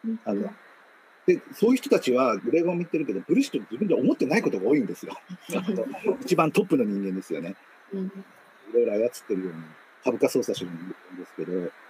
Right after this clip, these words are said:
Speaker 2: で、今回大儲けしてるような人間たちですよね。あの、今回のカタストローフで大儲けしてる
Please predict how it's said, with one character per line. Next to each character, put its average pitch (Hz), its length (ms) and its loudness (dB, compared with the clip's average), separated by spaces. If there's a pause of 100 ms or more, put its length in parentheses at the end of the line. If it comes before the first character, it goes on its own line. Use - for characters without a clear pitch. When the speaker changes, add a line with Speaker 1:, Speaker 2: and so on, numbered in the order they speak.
(300)
Speaker 2:
で、 127 80 2
今 165 160 0
回 120 180 4
大 160 120 6
儲 175 180 2
け 127 100 0
し - 60 -6
て 104 80 -4
る 98 80 4
よ 98 60 2
う - 20 -4
な 90 60 -4
人 95 180 -4
間 95 120 -2
た 90 100 -6
ち - 120 -20
で 67 280 -14
す - 80 -20
よ - 100 -20
ね。 165 200 -2 (720)
あ 107 80 -4
の、 104 180 0
今 139 180 2
回 101 200 4
の 131 280 2
カ - 140 -6
タ 123 120 0
ス - 100 -14
ト 117 100 4
ロ 113 80 2
ー - 20 -6
フ - 80 -4
で 85 100 -2
大 117 220 0
儲 120 160 0
け 90 120 -6
し - 80 -10
て - 60 -8
る 73 80 -8